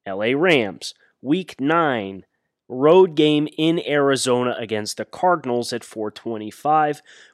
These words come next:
Week ten, home game, four oh five kickoff, New York Jets. Week eleven is the bye, along with the rest of the A F C East. Week twelve,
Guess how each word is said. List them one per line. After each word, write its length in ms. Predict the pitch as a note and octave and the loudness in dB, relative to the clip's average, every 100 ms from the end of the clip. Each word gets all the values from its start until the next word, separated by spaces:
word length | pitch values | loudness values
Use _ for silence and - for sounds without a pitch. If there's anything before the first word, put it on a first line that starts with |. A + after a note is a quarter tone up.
| - | -6
Week 300 | C3 C3+ - | -4 -4 -6
ten, 520 | - - D#3+ D#3 A3 - _ _ _ _ | -14 -4 0 0 -2 -8 _ _ _ _
home 400 | - - D#3+ D#3+ | -8 0 2 2
game, 220 | D3+ D3 | 0 -2
four 360 | C3+ - C#3+ C3 | -4 -4 0 2
oh 60 | |
five 320 | B2 - A#2+ - | 2 0 0 -2
kickoff, 480 | - A#2 A#2+ A2+ - _ _ | -8 -2 -2 -2 -6 _ _
New 120 | A#2 A#2 | -8 -4
York 280 | A2+ A2 | -4 -4
Jets. 420 | - D3+ B2+ - - | -2 2 2 0 -4
Week 160 | C#3+ | -4
eleven 320 | C3 D3 G#3+ | 0 2 2
is 160 | G#3+ F3+ | 2 0
the 80 | C#3+ | 0
bye, 300 | A#2+ F2+ D2+ _ _ _ _ - | -2 -2 -8 _ _ _ _ -4
along 200 | C3 C3 | -2 -2
with 80 | B2 | -2
the 60 | |
rest 220 | B2 A#2+ | -2 -2
of 40 | - | -2
the 160 | B2 A2+ | -2 -2
A 20 | |
F 80 | - | -2
C 140 | G#2+ | -8
East. 320 | - D#2 - _ _ - - | -14 -18 -18 _ _ -20 0
Week 280 | E3 F#3 - | 2 2 2
twelve, 440 | A3 G3 A2+ - | 6 6 4 -2